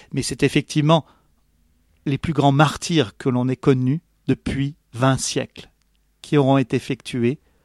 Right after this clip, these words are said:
sous l'effort redoublé de ce matérialisme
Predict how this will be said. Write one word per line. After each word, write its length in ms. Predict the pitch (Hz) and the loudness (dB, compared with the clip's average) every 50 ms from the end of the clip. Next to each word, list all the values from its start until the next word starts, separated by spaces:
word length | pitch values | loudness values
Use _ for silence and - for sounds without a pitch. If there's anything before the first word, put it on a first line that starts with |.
| _ _ _ _ _ _ _ _ _ _ | _ _ _ _ _ _ _ _ _ _
sous 560 | - - - - - 156 151 139 131 123 117 - _ _ _ _ _ _ _ _ _ _ _ _ _ _ _ _ _ _ _ _ _ _ _ _ _ _ - | -18 -12 -10 -8 -6 -2 -2 -2 -2 -2 -4 -8 _ _ _ _ _ _ _ _ _ _ _ _ _ _ _ _ _ _ _ _ _ _ _ _ _ _ -8
l'effort 960 | 131 127 127 135 139 147 143 - - - - 151 143 135 123 107 - - _ _ _ _ _ _ _ _ _ _ _ _ _ _ _ _ | -4 0 0 4 4 4 4 2 0 0 2 4 4 2 0 -2 -8 -14 _ _ _ _ _ _ _ _ _ _ _ _ _ _ _ _
redoublé 760 | - - 131 165 165 139 156 143 127 120 123 120 123 123 - _ _ _ _ _ _ _ _ _ _ _ _ _ _ _ _ 262 269 302 _ 269 | -4 4 6 6 8 6 4 -2 0 0 0 0 0 -2 -4 _ _ _ _ _ _ _ _ _ _ _ _ _ _ _ _ -20 -20 -20 _ -14
de 240 | 151 123 127 135 | -10 -2 -2 -2
ce 140 | 131 - 143 | 0 2 2
matérialisme 720 | 131 131 123 - - 131 123 120 123 120 113 - - 127 - | 2 2 0 0 -2 -2 0 0 -2 -4 -6 -6 -6 -6 -8